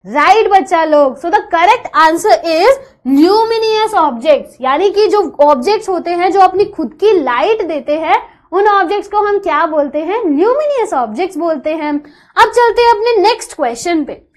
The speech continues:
So the next question is, light is a form of energy that makes the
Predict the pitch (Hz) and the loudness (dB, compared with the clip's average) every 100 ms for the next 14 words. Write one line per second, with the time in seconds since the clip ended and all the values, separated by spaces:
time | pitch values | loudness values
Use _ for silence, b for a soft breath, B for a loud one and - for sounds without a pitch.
0 | - 381 415 427 466 - 359 302 359 320 | -8 -4 -2 -2 -4 -2 -2 -2 -6 -8
1 | 262 254 302 403 - b b 247 262 370 | -6 0 0 -2 -10 b b -2 2 4
2 | 508 466 466 480 480 381 392 427 453 370 | 6 6 4 2 2 4 4 4 2 0
3 | 277 254 320 440 415 403 302 302 403 339 | 0 -2 0 4 4 2 0 0 0 4
4 | 403 | 4